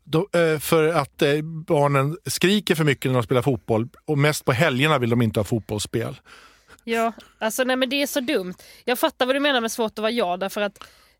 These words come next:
Speaker 2: eh, det blir liksom så här, jag vill, jag vill ha kakan och äta den. Jag vill
Speaker 1: Precis.
Speaker 2: bo mitt i Stockholm med flottaste adressen. Men jag vill inte att någon annan ska bo här.
Speaker 1: Nej,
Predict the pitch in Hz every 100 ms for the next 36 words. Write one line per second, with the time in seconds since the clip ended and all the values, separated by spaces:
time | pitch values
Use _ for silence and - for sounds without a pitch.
0 | _ - - 202 226 240 226 214 220 -
1 | 202 208 208 226 220 - 214 214 233 202
2 | 220 196 226 208 202 202 208 - 220 180
3 | 170 202 190 196 233 254 247 226 247 233
4 | - 220 233 214 202 190 190 - 202 -
5 | 185 - 190 190 - - 160 175 _ -
6 | 208 214 233 214 208 208 233 247 190 196
7 | - 247 196 156 165 123 143